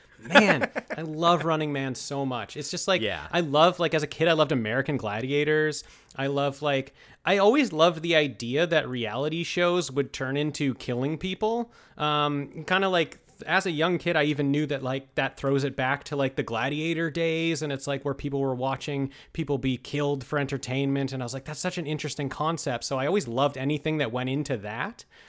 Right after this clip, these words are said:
Speaker 1: Um, yeah, and just, like, Arnold my goodness, like, he, he is really just such a beautiful man. <laughs> He is so,
Speaker 2: <laughs>
Speaker 1: his muscle, like, he doesn't even make sense as a person. He's so huge.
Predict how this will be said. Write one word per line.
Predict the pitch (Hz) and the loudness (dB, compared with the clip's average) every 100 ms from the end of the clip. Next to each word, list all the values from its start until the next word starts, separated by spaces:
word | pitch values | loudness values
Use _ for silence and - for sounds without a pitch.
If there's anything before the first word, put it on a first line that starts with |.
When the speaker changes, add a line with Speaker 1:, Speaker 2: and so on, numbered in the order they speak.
| - - | -20 -6
Speaker 1:
Um, | 143 139 139 135 _ _ _ _ _ - | -2 2 0 -2 _ _ _ _ _ -8
yeah, | 143 160 135 | 2 4 4
and | 127 139 | 4 4
just, | 160 - | 4 2
like, | 175 - | -2 -2
Arnold | 113 123 131 127 - - - - | -2 0 0 -4 -10 -20 -18 -2
my | 175 | 0
goodness, | 143 135 120 113 139 | 2 0 -2 -4 -4
like, | 127 | -4
he, | - 190 185 - - _ | -4 -4 -4 -8 -20 _
he | 240 | -2
is | 320 277 - 139 | 0 0 -2 -4
really | 143 165 208 240 202 | -2 0 2 0 -4
just | 143 185 - | 0 0 2
such | 147 151 | -2 2
a | 202 | 0
beautiful | - 113 131 165 170 147 | 0 -4 -2 -2 -2 -4
man. | 117 131 160 185 | -2 0 2 4
<laughs> | |
He | 220 180 | 4 4
is | 185 - 190 104 | 2 4 2 2
so, | 180 - 254 | 0 0 0
Speaker 2:
<laughs> | - 240 247 | 2 4 6
Speaker 1:
his | 277 294 | 6 4
muscle, | 185 156 156 208 196 185 | 4 4 4 4 2 2
like, | 196 - - | 0 -2 -10
he | - | -2
doesn't | 233 240 | 2 2
even | 262 247 | 2 2
make | 220 214 | 0 0
sense | - - 196 190 - | -2 4 6 6 4
as | 147 | 2
a | 156 | 0
person. | - 170 202 - 127 | 2 4 4 2 0
He's | 175 170 | 0 -2
so | - 196 202 214 | -2 2 4 2
huge. | - 190 220 135 95 | 2 0 2 2 0